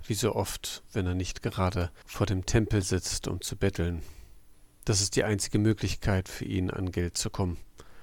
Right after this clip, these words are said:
Arbeiten gehen kann er nicht, er bekommt keine Arbeit. Jan ist taub,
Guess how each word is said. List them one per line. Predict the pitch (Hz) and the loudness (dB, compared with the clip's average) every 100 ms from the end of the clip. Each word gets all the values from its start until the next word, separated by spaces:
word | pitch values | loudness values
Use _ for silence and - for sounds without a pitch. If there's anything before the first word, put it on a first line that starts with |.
| - - - - | -16 -16 -18 -4
Arbeiten | - 101 113 110 - | 0 4 4 4 4
gehen | 104 107 101 | 4 4 4
kann | 123 | 4
er | 110 | 6
nicht, | 104 101 - | 6 4 2
er | 101 | 0
bekommt | 104 - 113 98 | 0 2 2 2
keine | - 90 87 | 0 2 2
Arbeit. | 85 85 87 87 85 - - - - - - - - - - | 0 0 0 0 0 -4 -10 -12 -12 -10 -12 -12 -14 -14 -2
Jan | 98 92 92 - - | 2 2 2 -4 -8
ist | - - - | -2 0 4
taub, | 92 92 - - | 6 6 0 -8